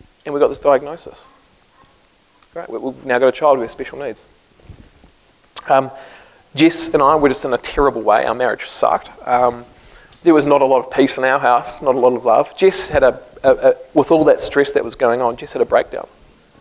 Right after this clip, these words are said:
There was too much going on. So our, our home was not a happy home. Uh, and I was working myself to death to keep this business going. And it was running on debt, just fueled with debt,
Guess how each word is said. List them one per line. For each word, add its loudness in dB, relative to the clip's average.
There -8
was -8
too -4
much -8
going -10
on. -16
So -2
our, 2
our 2
home -2
was -8
not -4
a -8
happy -14
home. -18
Uh, 2
and 0
I 4
was 0
working 0
myself -8
to -14
death -8
to -20
keep -14
this -16
business -10
going. -16
And -14
it -8
was -8
running 2
on -8
debt, -4
just -10
fueled -6
with -10
debt, -8